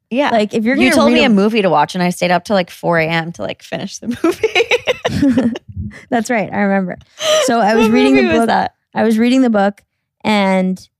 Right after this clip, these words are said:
Speaker 2: I'm like, "Oh my God, this is a lesbian book."
Speaker 1: <laughs>
Speaker 2: Like, I had that moment where I was like, "Holy fuck." Like, anytime as a queer person, I see any, like,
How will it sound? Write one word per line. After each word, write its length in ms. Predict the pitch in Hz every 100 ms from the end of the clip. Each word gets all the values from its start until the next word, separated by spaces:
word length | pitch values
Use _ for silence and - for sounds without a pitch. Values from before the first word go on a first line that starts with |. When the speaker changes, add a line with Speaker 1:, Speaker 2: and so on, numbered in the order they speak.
| -
Speaker 2:
I'm 100 | 214
like, 180 | 208 190 233
"Oh 100 | 269
my 180 | 233
God, 320 | 202 233 - 208
this 160 | 196
is 100 | 302
a 80 | 339
lesbian 600 | 226 185 202 - 175 -
book." 260 | - - _ _ _ _ -
Speaker 1:
<laughs> 380 | 190 247 - 247
Speaker 2:
Like, 140 | 214
I 80 | 226
had 180 | 277 214
that 160 | 185 175
moment 460 | 202 208 127 - _ _ 359
where 120 | 214
I 20 | 214
was 120 | 208
like, 100 | 208
"Holy 280 | 240 240 202
fuck." 300 | - 196 175
Like, 120 | 185
anytime 540 | 190 233 269 269 262 262
as 160 | 214 208
a 60 |
queer 220 | - 202
person, 320 | 196 202 208 202
I 80 |
see 160 | 196 196
any, 200 | 185 190
like, 240 | 190 185